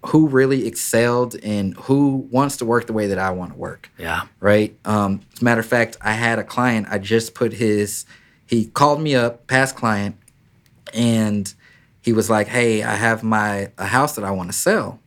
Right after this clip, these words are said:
Speaker 1: right? One of his investment properties that I wanna sell. So I was talking to him, and I was like, "Okay, I'm gonna have my assistant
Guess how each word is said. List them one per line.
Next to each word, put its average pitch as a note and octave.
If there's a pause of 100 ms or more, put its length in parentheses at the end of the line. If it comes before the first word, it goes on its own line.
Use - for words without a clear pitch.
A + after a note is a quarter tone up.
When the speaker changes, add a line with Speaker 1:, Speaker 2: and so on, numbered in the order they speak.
Speaker 1:
right? G#2
One G#2+
of G#2+
his G#2+
investment G#2+
properties F#2 (320)
that G#2+
I A2
wanna G#2
sell. F#3+ (400)
So D3+
I D#3+
was F#3
talking D#3
to D3
him, C3 (420)
and A#2+ (260)
I A#2
was A2+
like, A2
"Okay, B2
I'm B2
gonna B2
have A#2+
my A2
assistant A#2+